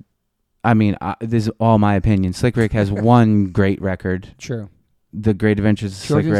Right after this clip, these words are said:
Speaker 1: Rick.
Speaker 2: Story? Yeah, yeah. Is that what Children's Story on it? Yeah,
Speaker 1: Yeah,
Speaker 2: yeah.
Speaker 1: and, like, Mona Lisa,
Speaker 2: Ooh.
Speaker 1: Teenage Love.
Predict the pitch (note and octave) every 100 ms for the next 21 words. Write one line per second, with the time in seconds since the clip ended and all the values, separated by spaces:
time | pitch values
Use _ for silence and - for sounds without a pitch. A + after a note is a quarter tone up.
0 | G#2 - C#3+ C3+ C3+ B2+ A2 G2 C3 A2+
1 | C3 A#2 B2+ - B2 C3 C3+ A#2+ G#2+ G#2+
2 | B2+ F2+ E2+ D#2+ C#2+ G2 F#2 F2+ G2 G2
3 | F#2+ F#2+ - F#2+ F#2 F#2 F#2+ G#2 G#2+ -
4 | F#2 C4 A3+ F#3 F#2 F#2